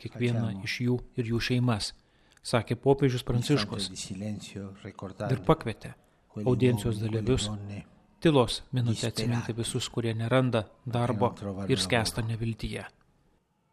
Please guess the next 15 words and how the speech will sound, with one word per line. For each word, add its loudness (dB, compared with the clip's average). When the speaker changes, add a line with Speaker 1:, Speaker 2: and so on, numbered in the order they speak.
Speaker 1:
Anot 4
Šventojo 2
Tėvo, 2
nėra 8
pakankamai 4
atsižvelgiama 0
į -8
tai, 8
kad 2
darbas 6
yra 4
esminis 2
žmogaus 4
gyvenimo 4
matmuo, 4